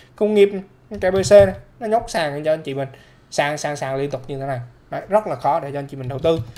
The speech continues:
Đây là con F C N này, nó tăng một phiên, nó giảm ba, nó giảm hai phiên, anh chị mình mua phiên này nó tăng thêm hai phiên sàn nữa. Đấy, nên là chưa, chưa, nếu mà anh chị mình FOMO, gọi là mình FOMO cái,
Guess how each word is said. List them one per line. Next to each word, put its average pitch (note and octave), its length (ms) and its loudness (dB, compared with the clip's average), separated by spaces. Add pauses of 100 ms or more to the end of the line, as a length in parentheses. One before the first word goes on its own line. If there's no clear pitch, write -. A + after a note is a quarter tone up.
(120)
Đây F#3 60 -4
là F3+ 60 2
con F#3+ 120 -4
F G#3+ 80 0
C G3 200 -4
N D3 200 2
này, C#3 80 -2 (380)
nó G#3 80 2
tăng G3+ 200 4
một E3+ 160 0
phiên, F3 200 2 (120)
nó F#3+ 100 -6
giảm E3 220 0
ba, E3+ 240 -2
nó E3+ 140 -2
giảm D#3 180 -2
hai E3+ 160 -2
phiên, D3+ 220 -4 (260)
anh F3+ 80 -6
chị E3 80 -2
mình D#3+ 100 -6
mua F3 140 4
phiên E3+ 140 -6
này D3 100 -2
nó C3+ 100 -8
tăng C3+ 200 -10
thêm D3+ 120 -12
hai C#3+ 140 -4
phiên C#3+ 140 -8
sàn B2+ 260 -4
nữa. C#3 60 -12 (400)
Đấy, - 180 4 (340)
nên F3+ 120 -2
là E3 160 4
chưa, F#3+ 220 4 (200)
chưa, G#3+ 240 4 (320)
nếu B3+ 100 0
mà B3 60 4
anh G3+ 60 0
chị G3 80 0
mình F3+ 140 0
FOMO, G3 400 0
gọi D#3+ 120 6
là D3+ 260 6 (960)
mình D3+ 100 -6
FOMO F3 360 6
cái, G3 320 0